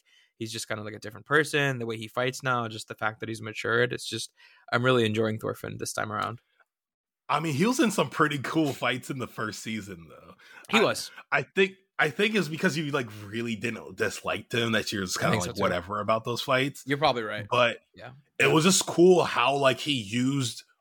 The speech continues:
Speaker 2: all of his, it were his character, like, towards the end or towards the second half, it reminded me of Rurouni Kenshin. Of
Speaker 1: Yeah.
Speaker 2: how he was just like, "Yo, I don't kill.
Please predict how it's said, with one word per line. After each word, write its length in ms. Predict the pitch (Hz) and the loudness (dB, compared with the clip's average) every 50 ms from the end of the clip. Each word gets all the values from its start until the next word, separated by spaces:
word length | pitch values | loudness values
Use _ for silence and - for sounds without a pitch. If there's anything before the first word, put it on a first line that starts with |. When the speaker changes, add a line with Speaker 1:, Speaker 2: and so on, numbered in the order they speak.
| _ _ - | _ _ 0
Speaker 2:
all 320 | 120 120 123 131 135 143 143 | 4 4 4 4 4 0 -2
of 100 | 131 - - | -2 -4 -6
his, 640 | 127 123 123 117 117 113 113 104 92 - - - - _ _ _ _ _ _ _ _ _ _ - - - - - - | -6 -4 -2 -2 -2 -2 -2 -4 -4 -6 -8 -8 -12 _ _ _ _ _ _ _ _ _ _ -20 -18 -16 -16 -8 -4
it 80 | 147 160 | -2 2
were 140 | 175 165 139 | 2 2 2
his 280 | - - 185 190 - | 2 2 2 2 2
character, 640 | - - - 135 139 160 160 - 196 190 185 185 185 | 0 -2 -2 0 2 0 0 4 6 6 8 8 8
like, 240 | 160 147 127 110 110 | 6 4 2 2 0
towards 340 | - - 139 139 139 123 117 | -4 -2 0 0 0 2 0
the 180 | 131 127 - - | -2 -2 0 -2
end 260 | 113 123 120 117 113 | -2 -2 -2 -4 -2
or 160 | 123 117 110 | -2 -2 -2
towards 440 | 95 - - - - 151 143 123 110 | -2 -4 -6 -4 0 0 0 0 0
the 60 | - | 0
second 280 | - 123 - - 135 123 | 0 0 0 2 -2 0
half, 300 | 117 139 139 135 131 - | 2 2 2 2 0 0
it 60 | 127 127 | 0 2
reminded 560 | 123 120 110 110 104 98 110 120 127 135 135 | 2 2 2 4 2 2 2 2 2 2 2
me 120 | 139 131 | 4 4
of 100 | 120 101 | 2 2
Rurouni 460 | 101 101 98 101 104 107 104 98 92 | 2 -2 0 0 0 0 0 -2 -4
Kenshin. 500 | - - 87 82 - - - - - 117 _ _ _ _ _ _ _ _ _ _ _ _ - | -6 -10 -12 -12 -10 -12 -12 -12 -14 -20 _ _ _ _ _ _ _ _ _ _ _ _ -2
Of 100 | 120 113 | 0 0
Speaker 1:
Yeah. 40 | 110 | 2
Speaker 2:
how 220 | 110 107 101 107 | 2 2 2 0
he 100 | 98 107 104 | 0 -2 -4
was 180 | 104 95 - | -4 -4 -4
just 120 | - 101 - | -6 -4 -4
like, 200 | 98 95 92 - | -4 -4 -4 -4
"Yo, 120 | 110 92 | -4 -2
I 100 | 90 92 | -2 0
don't 200 | 95 101 92 87 | -2 -2 -4 -6
kill. 540 | - - 117 113 113 113 110 113 110 110 - | -4 -2 0 0 0 -2 -2 -4 -4 -6 -8